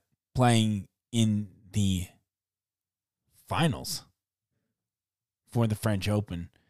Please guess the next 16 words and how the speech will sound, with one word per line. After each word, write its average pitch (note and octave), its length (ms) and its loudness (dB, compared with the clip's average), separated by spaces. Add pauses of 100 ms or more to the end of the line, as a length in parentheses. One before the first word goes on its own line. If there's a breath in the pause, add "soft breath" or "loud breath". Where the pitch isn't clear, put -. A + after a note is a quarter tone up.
(400)
Iga A#2 420 4
should A2 500 4 (1200)
absolutely A#2 640 0
roll G#2 320 2
her. G#2 320 0 (1300)
I F#2+ 100 -2
love A2 320 6
Corey A2 320 -2
Gauff G#2+ 300 -4
as - 120 -14
much F#2 200 -8
as - 80 -10
the F#2 100 -6
next A2+ 300 2
guy, G#2+ 280 4
but F2 260 -4